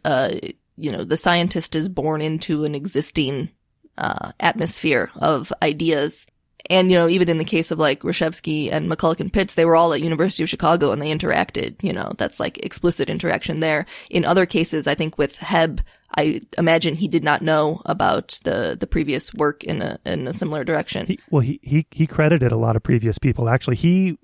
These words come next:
Speaker 2: was one of the people who said, "Look, this isn't my idea," and actually credited other people.
Speaker 1: Okay, yeah. Uh, yeah. But
Speaker 2: Yeah.
Speaker 1: do you know if he knew about, um,
Speaker 2: I think he did not know about Konorsky.
Speaker 1: Konorsky,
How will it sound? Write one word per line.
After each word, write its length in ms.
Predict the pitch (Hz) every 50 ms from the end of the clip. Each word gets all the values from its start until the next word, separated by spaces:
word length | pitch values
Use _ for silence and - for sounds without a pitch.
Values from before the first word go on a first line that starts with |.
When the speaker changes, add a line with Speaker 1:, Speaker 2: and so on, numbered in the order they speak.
| - - -
Speaker 2:
was 240 | 165 147 156 135 117
one 180 | 123 147 160 165
of 80 | 151
the 60 | 135 127
people 260 | - 139 127 139 131
who 100 | 113 127
said, 220 | - - 123 117
"Look, 180 | 131 147 151 -
this 160 | - 135 -
isn't 180 | 156 120 120 123
my 160 | 123 120 117
idea," 440 | 113 113 107 120 127 127 104 95 - _
and 120 | 147 123 117
actually 220 | 113 - - 113
credited 300 | - 131 127 117 107 110
other 140 | 113 123 135
people. 340 | - - 147 - 139 117 - _ _ -
Speaker 1:
Okay, 240 | - 180 - 180 -
yeah. 220 | 185 196 - - - - _ _ - -
Uh, 180 | - 165 160 165
yeah. 240 | 165 160 - - 185 - -
But 160 | 143 185 156
Speaker 2:
Yeah. 60 | - - _ - -
Speaker 1:
do 80 | 165 214
you 60 | 185
know 140 | 180 175 175
if 80 | 175
he 100 | - 208
knew 160 | 165 165 170 165
about, 420 | 165 165 160 156 156 - - -
um, 380 | 165 151 143 143 143 143 180 - _ -
Speaker 2:
I 80 | 160
think 220 | 135 - 190 196 -
he 80 | 202
did 160 | 160 156 147
not 260 | 139 147 160 160 160 170
know 180 | 151 143 135
about 220 | 131 127 127 147 -
Konorsky. 360 | - 151 131 120 120 131 147
Speaker 1:
Konorsky, 260 | 127 - - 139